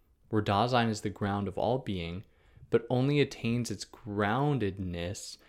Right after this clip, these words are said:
in permitting other Daseins to shape it, you know, when it falls to the they, when it enters a world. It is therefore a ground of nullity. It experiences guilt insofar as it is responsible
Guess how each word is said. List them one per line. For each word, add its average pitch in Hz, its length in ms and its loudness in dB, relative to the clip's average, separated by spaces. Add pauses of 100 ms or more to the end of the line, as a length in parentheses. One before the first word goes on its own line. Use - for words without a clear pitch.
(220)
in 117 120 2
permitting 110 640 2
other 131 300 4
Daseins 101 640 -2
to 110 100 -6
shape - 460 -2
it, - 160 -12 (440)
you 110 80 0
know, 101 80 4
when 98 180 0
it - 200 -10
falls 101 340 -2
to - 140 -16
the 95 120 -6
they, 95 260 -2
when 85 160 -8
it - 160 -12 (140)
enters 107 400 -2
a 98 60 0
world. 92 500 -4 (580)
It 127 100 0
is 113 140 2
therefore 127 480 4
a 101 80 -4
ground 107 600 0 (380)
of 107 160 0
nullity. 110 580 0 (580)
It 117 100 6
experiences 123 720 0
guilt 113 400 4
insofar 117 680 2
as 107 140 0
it 101 60 0
is 101 180 2
responsible 110 920 -2